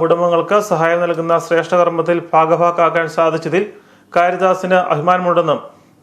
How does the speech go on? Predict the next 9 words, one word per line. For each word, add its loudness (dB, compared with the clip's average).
കെനോട്ടിക് 0
ലവ് 4
എന്ന 0
കാരിത്താസിന്റെ 2
ആപ്തവാക്യത്തിനനുസരിച്ച് 0
വിവിധങ്ങളായ 2
കാരുണ്യ 2
പ്രവർത്തനങ്ങളിലൂടെ 2
സമൂഹത്തോടുള്ള 2